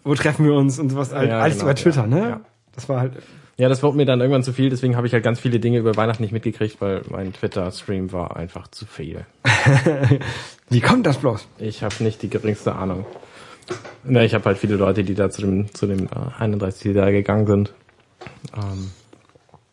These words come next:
Speaker 2: ja, meine R-S-S-Feeds sind auch schon über tausend, das habe ich sonst selten. Also ich bin zu nicht viel anderem gekommen dieses Weihnachten, als mich zu entspannen, was ganz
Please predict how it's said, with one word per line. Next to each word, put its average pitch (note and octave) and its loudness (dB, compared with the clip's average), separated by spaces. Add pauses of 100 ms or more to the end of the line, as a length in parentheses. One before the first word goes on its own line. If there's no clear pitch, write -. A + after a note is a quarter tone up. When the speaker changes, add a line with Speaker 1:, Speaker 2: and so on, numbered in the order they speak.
(580)
Speaker 2:
ja, D2+ -6
meine G2+ -2
R-S-S-Feeds B2 0
sind A#2 2
auch A2 0
schon B2 0
über A2+ 0
tausend, B2+ 2
das - -6
habe - -2
ich A#2 -4
sonst A2+ -4
selten. G#2+ 0 (340)
Also A2+ 0
ich B2 0
bin C3 2 (600)
zu - 0
nicht B2+ 4
viel A#2 2
anderem A2+ 2
gekommen G#2+ 2
dieses G2+ -4
Weihnachten, G2 2
als F2 -4
mich G#2 -4
zu - -8
entspannen, F2+ -2
was - -10
ganz G2+ -6